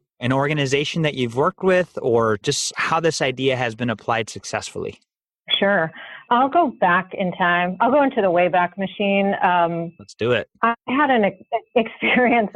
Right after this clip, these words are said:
Speaker 2: early
Speaker 1: <laughs>
Speaker 2: on in my time at, I had joined a Medicaid health plan in Massachusetts as the director of membership marketing. I grew in that role over time, but that's how I started. And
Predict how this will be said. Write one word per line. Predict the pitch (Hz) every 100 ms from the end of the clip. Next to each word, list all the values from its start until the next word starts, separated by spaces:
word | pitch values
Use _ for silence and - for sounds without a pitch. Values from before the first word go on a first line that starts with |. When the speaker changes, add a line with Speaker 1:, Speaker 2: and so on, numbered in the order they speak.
| -
Speaker 2:
early | 226 247 262
Speaker 1:
<laughs> |
Speaker 2:
on | 240 214 208
in | 180
my | 175 175
time | 190 175 175
at, | 160 - -
I | 202 185 208
had | 214 208
joined | 254 285
a | 269
Medicaid | 202 190 185 190 175
health | 175 160
plan | - 160
in | 165 165
Massachusetts | 165 156 175 - 160 - 165 -
as | 190 -
the | 190
director | 185 180 175 185 175
of | 170 147 - _ _
membership | 185 190 180 - 185
marketing. | 165 156 - - - 170 - -
I | 220
grew | 202 226 240
in | 220 202
that | 190
role | 190 190
over | 190 175 185 -
time, | 180 160 160
but | 165 165
that's | 220 220
how | 247
I | 202 185
started. | - 156 160 - - -
And | 196 190 190 185